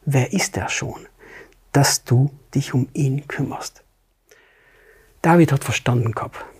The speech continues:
dass die Größe Gottes unglaublich ist und für uns Menschen oft nicht begreifbar ist. Wir kennen auch wie David um uns in die Natur sich die umschauen und dort das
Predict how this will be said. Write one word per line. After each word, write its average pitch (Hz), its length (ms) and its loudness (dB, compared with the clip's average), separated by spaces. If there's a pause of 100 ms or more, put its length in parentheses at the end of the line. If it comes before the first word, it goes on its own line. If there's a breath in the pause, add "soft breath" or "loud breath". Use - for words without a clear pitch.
(120)
dass - 160 -2
die 117 140 0 (200)
Größe 151 440 4
Gottes 151 460 0
unglaublich 139 720 0
ist - 300 -12 (300)
und 147 140 -2
für 117 120 -4
uns 185 340 0
Menschen 127 480 -2 (440 loud breath)
oft - 280 0
nicht 123 160 0
begreifbar - 580 -4
ist. - 240 -10 (600 loud breath)
Wir 170 100 4
kennen 175 340 4
auch 165 280 4
wie 123 120 4
David 117 480 0
um 117 220 -2
uns 135 320 -2
in 107 80 -2
die 117 80 -2
Natur 135 840 2 (220)
sich - 420 -2
die 123 120 2
umschauen 147 580 2
und 127 220 -6 (200 loud breath)
dort 170 280 4
das 117 100 2